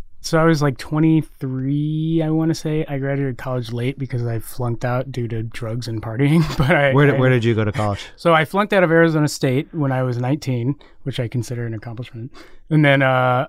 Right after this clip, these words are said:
Speaker 2: I almost just
Speaker 1: uh,
Speaker 2: made, like, a, you can get thrown out of Arizona State for drugs and partying joke, but
Speaker 1: <laughs> No,
Speaker 2: okay.
Speaker 1: no, I mean, somehow I did. <laughs>
Speaker 2: Yeah.
Speaker 1: And then, um,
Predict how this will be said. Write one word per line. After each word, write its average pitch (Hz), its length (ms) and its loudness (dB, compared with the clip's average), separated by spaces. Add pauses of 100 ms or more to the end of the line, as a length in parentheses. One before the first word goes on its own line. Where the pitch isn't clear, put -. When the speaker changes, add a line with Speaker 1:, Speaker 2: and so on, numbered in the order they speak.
(120)
Speaker 2:
I 113 120 2
almost 110 340 0
just 104 160 -2
Speaker 1:
uh, - 40 -10
Speaker 2:
made, 92 220 -4
like, 87 180 -4
a, 82 240 -2
you - 140 2
can 117 200 0
get 98 260 -4
thrown 98 280 -2
out 95 160 -2
of 92 240 -6 (220)
Arizona 104 460 -2
State 101 280 -2
for 113 120 -4
drugs 107 280 0
and 120 120 -2
partying 143 440 2
joke, 165 300 4
but 143 220 2
Speaker 1:
<laughs> - 0 -
No, 240 100 6
Speaker 2:
okay. 233 320 2
Speaker 1:
no, 208 160 4
I 220 80 4
mean, 185 380 4 (280)
somehow 147 380 2
I 135 80 0
did. 117 360 -2
<laughs> - 60 0
Speaker 2:
Yeah. 104 260 4 (280)
Speaker 1:
And 165 160 0
then, 170 160 4
um, 151 400 0